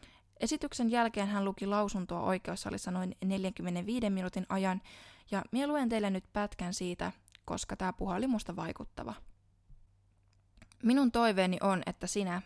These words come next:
Melinda, elät elämäsi muistaen hänen huutonsa ja nähden hänen silvoton ja palaneen ruumiinsa. En tiedä, ketä sinä rakastat eniten maailmassa, Melinda, äitiäsi vai isäsikö, mutta haluan sinun kuvittelevan heidät sen auton takakontissa.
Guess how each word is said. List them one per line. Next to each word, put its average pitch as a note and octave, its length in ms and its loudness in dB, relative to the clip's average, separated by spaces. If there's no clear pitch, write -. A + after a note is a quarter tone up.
Melinda, F3+ 480 0
elät G3 240 0
elämäsi G#3+ 380 2
muistaen F#3+ 480 0
hänen F#3+ 280 -2
huutonsa F3 580 -2
ja G#3 60 0
nähden F#3+ 360 2
hänen F#3 260 0
silvoton F3+ 600 0
ja A#3+ 100 -2
palaneen F3 500 2
ruumiinsa. F3 580 -2
En A#3 120 4
tiedä, G#3 220 2
ketä F#3+ 300 0
sinä F3+ 220 -2
rakastat F#3 480 -2
eniten F3+ 280 -2
maailmassa, F3+ 580 -2
Melinda, - 400 -2
äitiäsi F3+ 600 0
vai F3 200 2
isäsikö, G3 600 -4
mutta G3+ 260 -4
haluan G3 300 4
sinun F3+ 240 0
kuvittelevan F3 640 -4
heidät F#3 400 -4
sen - 300 -6
auton E3+ 300 -2
takakontissa. A3+ 760 -8